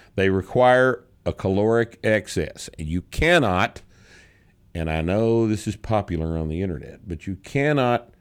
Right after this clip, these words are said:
partition the, the processes so that you only gain muscle and you don't gain fat. That's not what happens. All right? An underweight kid is gonna gain a bunch of body weight.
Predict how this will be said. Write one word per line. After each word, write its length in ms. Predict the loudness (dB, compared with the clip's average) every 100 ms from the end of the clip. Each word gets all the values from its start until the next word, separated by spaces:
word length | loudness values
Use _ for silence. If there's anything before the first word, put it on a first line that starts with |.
| _ _ _ _ _
partition 1080 | -6 -6 -4 -2 0 0 -2 -2 -2 -4 -8 _ _ _ _ _ -20 -20 -20 _ _ -16 -16 -18 -20 _
the, 140 | -6 -6 -8 _
the 280 | -14 -4 -4
processes 920 | -4 2 6 6 6 0 -2 -2 -4
so 440 | -2 0 0 2 2
that 400 | 2 2 0 -4
you 320 | -2 -2 -2 -2
only 400 | 0 2 2 0
gain 360 | 2 2 2 2
muscle 420 | 0 0 -2 -2
and 160 | -2
you 80 | -2
don't 260 | -2 -4 -2
gain 240 | -2 -4
fat. 320 | -2 -2 -2 -6
That's 240 | -8 -4
not 280 | -2 -2 -2
what 240 | -2 -2
happens. 600 | -2 -2 -2 -10 -20 -20 -20 -20 -20 -20 -20 _ -20 -20 -20 -20 _
All 100 | -4
right? 280 | 0 -2 -2
An 140 | -10 -8
underweight 680 | -2 0 2 2 2 0 -2
kid 300 | 0 2 2
is 140 | -2
gonna 260 | 0 -2 -2
gain 560 | 0 0 0 -2 -4 -8 -6
a 80 |
bunch 320 | -2 -2 -2 0
of 80 |
body 280 | 2 2 2
weight. 320 | -2 -8 -12